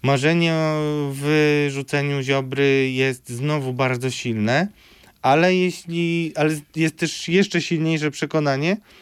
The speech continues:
że jeśli dzisiaj nie będziemy mieli na przykład dziesięcioprocentowej różnicy przewagi w sondażach, przewagi pisu nad opozycją,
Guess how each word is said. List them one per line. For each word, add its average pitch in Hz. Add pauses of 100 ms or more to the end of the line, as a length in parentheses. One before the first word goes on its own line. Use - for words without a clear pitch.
(320)
że 127
jeśli 151
dzisiaj 147
nie 143
będziemy 156
mieli 147
na 143
przykład 135
dziesięcioprocentowej 143
różnicy 131
przewagi 135
w -
sondażach, 127
przewagi 127 (440)
pisu 143
nad 120 (200)
opozycją, 127